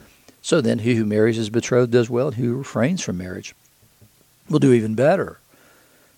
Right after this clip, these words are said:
Now, a wife is bound to her husband as long as he lives. But if her husband dies, she's free to be married and to whom she wishes, only in the Lord." In other words, marry another believer.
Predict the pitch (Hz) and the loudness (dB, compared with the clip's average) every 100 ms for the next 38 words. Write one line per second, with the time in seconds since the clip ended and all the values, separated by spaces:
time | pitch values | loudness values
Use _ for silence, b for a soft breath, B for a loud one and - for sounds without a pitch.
0 | b _ - 127 123 143 139 139 110 113 | b _ -4 -2 0 -2 -2 -6 -4 0
1 | 127 123 113 104 101 101 185 123 101 107 | 2 2 0 -2 -2 0 0 0 -2 -2
2 | 110 110 107 107 113 110 80 - - - | -2 0 0 0 2 2 2 -10 -18 -2
3 | 120 117 104 113 139 143 87 113 - 175 | 0 2 2 0 0 -2 -2 -4 -4 -4
4 | - 147 131 117 104 92 113 160 120 139 | -2 -2 0 -2 -2 -6 -8 -8 -8 -12
5 | _ 117 117 117 - 156 208 - - - | _ -2 -2 -4 -6 -2 -2 -4 -14 -18
6 | - 127 131 123 117 131 131 143 - - | -2 2 4 4 4 2 2 0 -4 -10
7 | 120 113 110 - B B B B _ _ | -4 0 0 0 B B B B _ _
8 | _ _ _ _ _ _ _ _ _ - | _ _ _ _ _ _ _ _ _ 0
9 | 113 113 117 117 117 107 110 110 90 | 2 4 4 2 0 2 4 2 0